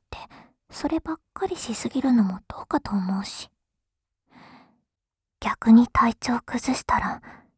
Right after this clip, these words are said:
リフレの意味、なくなっちゃうでしょ？だから、いろいろ頑張るのはいいことだし、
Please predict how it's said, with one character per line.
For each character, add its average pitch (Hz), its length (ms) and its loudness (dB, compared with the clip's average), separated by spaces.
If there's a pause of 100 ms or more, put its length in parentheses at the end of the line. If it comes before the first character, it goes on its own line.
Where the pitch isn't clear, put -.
(420)
リ 285 80 -8
フ - 220 -4
レ 254 160 4
の 196 180 4
意 208 140 4
味、 196 280 0 (520)
な 196 180 6
く - 160 -4
な 285 100 0
っ - 100 -12
ち - 100 -4
ゃ 349 60 2
う 370 60 4
で - 120 -8
し - 120 -12
ょ？ 294 160 -8 (2000)
だ - 100 -6
か - 220 -8
ら、 - 360 -4 (920)
い 220 100 -2
ろ 240 160 -2
い 247 80 -2
ろ 240 160 -4
頑 247 300 0
張 254 220 0
る 254 60 2
の 214 100 2
は 196 200 -10 (100)
い 262 120 -2
い - 60 -10
こ - 180 -14
と 226 100 -10
だ - 160 -6
し、 - 160 -12